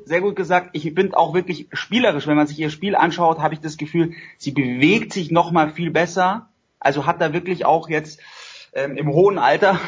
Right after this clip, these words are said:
gut, hohen Alter ist jetzt, ist jetzt gemein, aber halt, dass sie wirklich dann, ähm, Mitte ihrer Karriere da noch mal zugepackt hat.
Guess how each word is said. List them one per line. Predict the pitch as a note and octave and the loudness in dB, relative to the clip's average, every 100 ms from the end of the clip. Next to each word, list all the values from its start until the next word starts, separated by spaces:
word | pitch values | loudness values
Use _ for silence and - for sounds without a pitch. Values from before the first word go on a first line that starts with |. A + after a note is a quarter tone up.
| - - F#3 - _ _ | -12 -18 -20 -20 _ _
gut, | C3 C#3 | -8 -8
hohen | A#2 C#3+ | -2 2
Alter | B2 C3+ D3+ C#3 | 4 2 2 0
ist | - | -2
jetzt, | C3+ - - | -10 -12 -18
ist | F3 | -12
jetzt | - | -8
gemein, | C3+ A#2+ C3 D3+ | -4 0 2 2
aber | - C3 C3 - | 2 2 2 2
halt, | B2+ C3+ | 2 -2
dass | C3 | -6
sie | C3+ | -2
wirklich | C3+ D#3+ E3 E3 | -2 0 -2 -2
dann, | D3+ C#3+ C#3+ - | 0 2 0 0
ähm, | C3 C3+ C3+ C3 B2+ - | -2 -2 -2 -6 -10 -10
Mitte | C3 D#3+ F3+ | 0 0 2
ihrer | D#3 E3+ D#3+ | 0 2 2
Karriere | D3+ C#3+ D3+ D3+ | 0 0 0 0
da | - C#3+ | 2 2
noch | D#3+ | 2
mal | C#3+ D3 | -2 -4
zugepackt | D3 F3 F3 - D#3 - | -4 -4 -4 -2 -4 0
hat. | D#3+ | -2